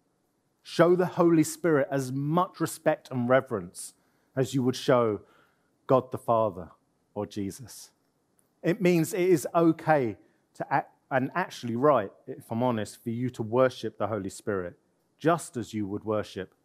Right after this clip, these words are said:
the Father and Jesus. It means you can pray to the Holy Spirit. Now, some people are very funny about that. They quite happily pray to God, to Fa-, God the Father and to Jesus, but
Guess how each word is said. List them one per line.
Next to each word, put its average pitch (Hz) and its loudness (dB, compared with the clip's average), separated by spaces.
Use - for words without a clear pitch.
the 107 -8
Father 98 -2
and 95 -12
Jesus. - -14
It 156 -2
means 170 0
you 143 -2
can 147 -8
pray 117 0
to 117 -4
the 104 -2
Holy 98 -2
Spirit. 92 -8
Now, 131 -2
some 160 -2
people 123 -2
are 120 -4
very 117 0
funny 110 -6
about 95 -6
that. 95 -8
They - -10
quite 139 -6
happily 123 -2
pray 113 -2
to - -20
God, 104 -4
to - -20
Fa-, - -2
God 110 -6
the 113 -18
Father 104 -2
and 95 -10
to 98 -14
Jesus, 110 -6
but 110 -4